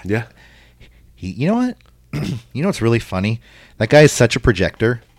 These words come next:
Speaker 2: He's projecting so much with the whole Daniel Bryan thing, the fickle thing.
Speaker 1: Yeah.
Speaker 2: That guy is fick-, the more fickler, like, I don't even know if that's a word, but he's more fickler than anybody.
Speaker 1: Yeah.
Speaker 2: He's
Speaker 1: Yeah.
Speaker 2: the ficklest.
Speaker 1: Yeah. I, I could totally see Vince going, "You know, instead of yes,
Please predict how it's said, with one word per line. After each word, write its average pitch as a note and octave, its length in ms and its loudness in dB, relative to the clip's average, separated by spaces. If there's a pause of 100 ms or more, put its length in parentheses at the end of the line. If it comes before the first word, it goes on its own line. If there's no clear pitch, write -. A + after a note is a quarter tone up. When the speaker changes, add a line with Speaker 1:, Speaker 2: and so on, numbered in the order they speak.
(400)
Speaker 2:
He's B2 220 -4
projecting - 520 0
so G#2 180 0
much G#2 200 0
with G#2 100 -6
the F#2+ 60 0
whole G2 120 0
Daniel F#2+ 320 -2
Bryan E2 300 -4
thing, G#2 160 -6
the F2 80 -8
fickle E3+ 400 2
thing. F#3 300 -2
Speaker 1:
Yeah. G2+ 260 -2
Speaker 2:
That - 80 -10
guy A#3 100 0
is G#3+ 140 0
fick-, - 260 0
the D#3 160 -2
more D#3 200 4
fickler, D#3+ 640 2
like, A#2+ 280 2 (320)
I E3 40 -8
don't D#3+ 60 -4
even C3+ 120 0
know C3+ 80 2
if A2 40 -4
that's G#2+ 140 -2
a G2+ 40 -2
word, B2 320 4 (360)
but A#2 100 -4
he's E3 240 -4
more F#3 140 6
fickler E3 520 4
than C3+ 140 2
anybody. F#2+ 560 -2
Speaker 1:
Yeah. G#2 260 -2 (200)
Speaker 2:
He's F3 140 -2
Speaker 1:
Yeah. F2+ 60 -2
Speaker 2:
the - 100 2
ficklest. - 840 0
Speaker 1:
Yeah. G2+ 260 2
I, A#2+ 120 -2
I C3 180 0
could D3 80 -2
totally C#3 220 0
see A2+ 340 0
Vince G2 340 -4
going, F#2 240 -2
"You F2+ 80 -4
know, F2+ 220 0
instead E2 420 -4
of C2+ 140 -10
yes, - 840 -10